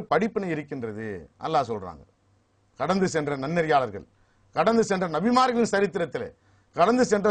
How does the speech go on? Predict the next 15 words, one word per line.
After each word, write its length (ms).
தூதர்களின் 500
சரித்திரத்திலே 560
அறிவு 240
திறன் 260
உடையவர்களுக்கு 500
ஒரு 140
படிப்பினை 380
இருக்கின்றது. 500
இது 160
இட்டுக்கட்டப்பட்ட 800
ஹதீஸ் 380
அல்ல. 160
அல்லாஹ் 260
சொல்றாங்க, 360
இந்த 140